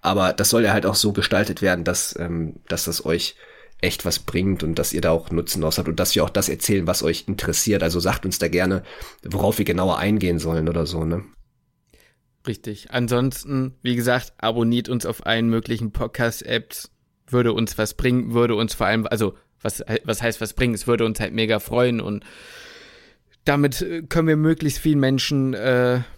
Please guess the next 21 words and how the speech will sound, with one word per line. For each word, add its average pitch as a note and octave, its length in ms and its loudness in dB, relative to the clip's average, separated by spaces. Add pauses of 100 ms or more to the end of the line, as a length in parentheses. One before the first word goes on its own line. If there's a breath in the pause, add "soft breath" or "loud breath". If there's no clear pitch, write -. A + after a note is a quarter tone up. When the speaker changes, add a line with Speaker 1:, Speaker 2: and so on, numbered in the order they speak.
(180)
Speaker 2:
ja, A#2+ 280 0
ein B2 100 -4
paar A#2+ 200 -2
Tipps - 260 -10
und D3+ 120 -6
Tricks - 300 -8
geben, C3+ 420 -2
wie A#2+ 200 -4
wir C#3 380 0
so B2+ 380 -2
den C3 380 -2
Medizinstudium-Alltag B2+ 1300 -6
erleben. - 340 -12 (180)
Und A2 160 -6
sonst G#2+ 420 -8 (720)
darfst A#2+ 280 -2
du, B2 60 0
denke A2+ 280 0
ich, A2+ 120 -6
einfach A2 200 -2
schließen. - 440 -6